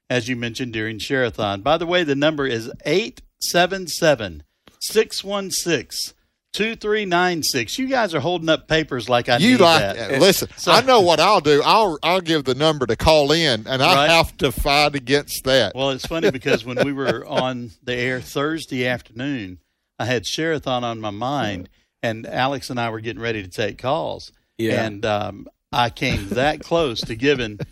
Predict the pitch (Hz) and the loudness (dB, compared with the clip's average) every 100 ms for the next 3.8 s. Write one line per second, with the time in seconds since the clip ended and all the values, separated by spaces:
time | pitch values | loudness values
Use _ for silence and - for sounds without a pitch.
0 | _ 135 - - 156 202 - 139 127 - | _ -4 -4 2 4 4 -2 -8 -6 -4
1 | 190 226 214 147 123 113 113 101 110 - | -2 -2 -2 -2 -2 -2 -8 -6 -6 -6
2 | 131 123 - 190 170 147 127 117 117 123 | -6 -6 -4 0 2 2 2 0 -4 -10
3 | 113 151 160 131 110 107 92 82 | -2 0 0 -2 -6 -6 -8 -10